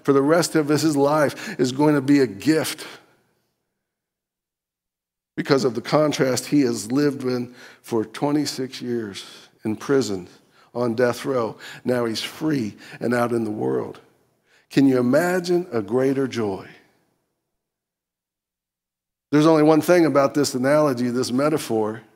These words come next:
is that now imagine that he was guilty. See, that's the thing. That's what Isaiah is trying to talk to us about.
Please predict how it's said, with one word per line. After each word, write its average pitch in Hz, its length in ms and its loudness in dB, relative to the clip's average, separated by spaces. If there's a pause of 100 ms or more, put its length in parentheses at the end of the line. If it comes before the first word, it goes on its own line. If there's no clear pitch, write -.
(920)
is 131 100 -2
that 131 180 4
now 147 600 4
imagine 135 920 0 (3000)
that 123 120 0
he 131 60 2
was 120 160 2
guilty. 143 400 -4 (2250)
See, 147 120 -2
that's 135 240 2
the 117 100 -12
thing. 123 380 -6 (760)
That's 127 180 2
what 143 280 -2
Isaiah 131 480 2
is 123 100 -2
trying 131 280 0
to 117 60 -4
talk 160 320 0
to 131 120 -2
us 110 120 -8
about. 104 360 -6